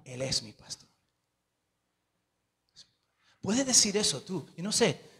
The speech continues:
¿hay alguien igual en esta tarde? ¿Puedes decir eso? "Él es mi pastor. Yo tengo una relación con Él que cambia mi vida". Y eso es lo que Él está intentando. Yo no sé, yo,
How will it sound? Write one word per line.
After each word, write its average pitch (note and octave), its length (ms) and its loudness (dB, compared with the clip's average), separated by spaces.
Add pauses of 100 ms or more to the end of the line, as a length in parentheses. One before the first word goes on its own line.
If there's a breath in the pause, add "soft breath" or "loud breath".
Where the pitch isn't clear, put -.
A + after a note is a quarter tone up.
(140 soft breath)
¿hay D#3+ 140 -8
alguien G3 260 -2
igual E3+ 280 -2
en E3+ 100 -4
esta E3+ 200 -10
tarde? F3+ 260 -6
¿Puedes B3 280 0
decir G3+ 340 2
eso? - 320 -4 (640)
"Él D3 180 -14
es - 200 -4
mi C#3+ 380 0 (640)
pastor. - 380 -18 (120 soft breath)
Yo G3 120 -8
tengo C#4+ 180 2
una D#4 120 10
relación C#4 460 10
con A#3+ 200 8
Él C#4 120 12 (180 loud breath)
que A#3+ 160 0
cambia E4 400 10
mi A#3+ 140 6
vida". D4 960 6
Y C4 100 4
eso D#4+ 140 8
es E4+ 40 12
lo D#4+ 120 10
que C#4+ 80 12
Él D4 60 8
está E4 180 2
intentando. D#4+ 420 2
Yo C#4+ 80 -2
no E4+ 80 0
sé, D4+ 180 0 (200)
yo, B3+ 120 -10